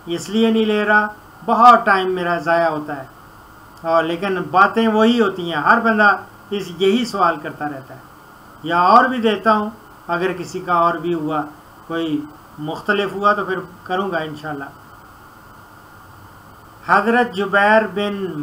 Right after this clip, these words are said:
मतअम रावी हैं, हजूर सल्लल्लाहु अलैहि वसल्लम की इस हदीस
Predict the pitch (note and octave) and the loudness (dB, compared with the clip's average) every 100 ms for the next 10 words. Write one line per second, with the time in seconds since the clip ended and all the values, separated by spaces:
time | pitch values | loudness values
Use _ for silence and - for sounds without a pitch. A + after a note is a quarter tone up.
0 | D3+ G#3 A#3 G#3+ A3+ A3 A3+ - - - | 0 0 2 2 2 0 -4 -12 -20 -20
1 | - - - - - - - - - - | -20 -20 -20 -20 -20 -20 -20 -20 -20 -20
2 | - - - - - D3+ D#3 F3 F3+ A3+ | -20 -20 -20 -20 -18 -8 0 2 4 2
3 | G3 F#3+ F#3+ - - - D#3+ F3+ A#3 - | 0 -4 -8 -12 -16 -8 -2 0 0 0
4 | G#3 G3 F#3+ F#3+ F#3 F#3 F#3 - D3+ D#3 | -2 -2 -4 -4 -4 -2 -4 -4 -6 -8
5 | D3+ G3+ A#3+ | -4 -2 -4